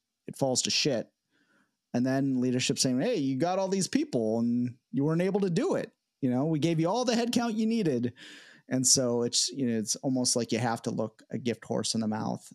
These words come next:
and be really certain that these are the right folks for the team at the, you know, at,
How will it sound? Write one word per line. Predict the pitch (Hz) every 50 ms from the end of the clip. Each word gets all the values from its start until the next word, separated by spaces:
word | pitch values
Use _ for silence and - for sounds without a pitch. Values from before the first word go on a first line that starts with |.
| - -
and | - 113 110
be | 110 110
really | 107 113 113 117 117 113 107
certain | - - - - 127 117 117 113 123
that | 120 110 117 113 -
these | - 120 113 120
are | 113
the | 101 113
right | 113 113 113 123 -
folks | - - 120 117 - -
for | - - - -
the | 110 110
team | - - - 117 117 110 113 107 110 107 107 _ _ _ _ _ _ _ _ _ _ _ _ _ _ _ -
at | - 113 110 104 -
the, | - 62 55 - - _
you | - 120
know, | 117 -
at, | - - 120 117 -